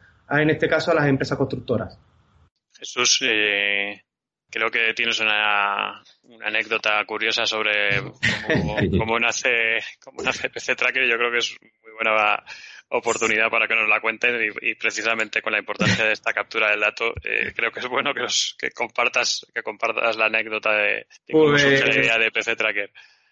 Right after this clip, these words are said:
Speaker 1: Pues, a ver, eh, el, nosotros entramos aquí por casualidad, no, no, no fue buscándolo <laughs> re-,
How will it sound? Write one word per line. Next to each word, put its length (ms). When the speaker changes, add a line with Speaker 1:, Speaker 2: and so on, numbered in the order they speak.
Speaker 1:
Pues, 320
a 60
ver, 340
eh, 680
el, 340
nosotros 400
entramos 300
aquí 120
por 160
casualidad, 600
no, 360
no, 320
no 120
fue 140
buscándolo 540
<laughs> 20
re-, 100